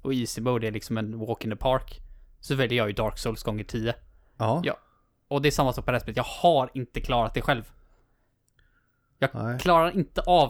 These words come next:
Speaker 1: tanken på att jag inte har spelat spelet. Att jag inte har klarat det spelet. Att sista bossen sitter
Speaker 2: Nej.
Speaker 1: där och skrattar åt mig.
Speaker 2: Mm.
Speaker 1: Jag klarar inte av den tan-, det, det gör mig tokig.
Speaker 2: Ja, okej. Ja, vi ser nog lite, för, för mig är ett backlog-spel ett spel jag inte har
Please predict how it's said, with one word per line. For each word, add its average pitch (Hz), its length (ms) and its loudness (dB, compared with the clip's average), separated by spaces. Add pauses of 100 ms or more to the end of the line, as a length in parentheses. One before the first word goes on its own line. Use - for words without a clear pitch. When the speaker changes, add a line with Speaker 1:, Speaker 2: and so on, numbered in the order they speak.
Speaker 1:
tanken 139 540 0
på - 120 0
att 113 100 -2
jag 135 100 2
inte 120 200 0
har 110 60 -2
spelat 127 380 0
spelet. 110 240 -2
Att 117 140 -2
jag 131 100 2
inte 135 160 -2
har 117 80 -2
klarat 127 540 0
det 110 100 -2
spelet. - 460 -10
Att 127 160 -6
sista - 280 0
bossen 127 260 -2
sitter 120 220 -4
Speaker 2:
Nej. 131 100 2
Speaker 1:
där 113 160 4
och 107 80 -4
skrattar 135 300 0
åt 117 180 -2
mig. 110 100 -4
Speaker 2:
Mm. 117 200 -4 (720)
Speaker 1:
Jag 131 120 0
klarar 156 200 4
inte 156 160 0
av 160 300 4
den 131 200 2
tan-, 131 240 0
det, 135 260 2
det 139 100 0
gör 147 140 4
mig 127 120 2
tokig. 135 560 -2 (100)
Speaker 2:
Ja, 110 160 -2
okej. - 160 -8 (540)
Ja, 113 60 -4
vi 117 60 2
ser 127 160 2
nog 117 120 4
lite, 110 320 0
för, 120 220 0
för - 160 -4
mig 139 280 6
är 110 60 6
ett - 260 -4
backlog-spel 101 480 -4
ett 95 60 -2
spel 98 180 -4
jag 98 180 -2 (180)
inte 101 260 -6
har 87 280 -4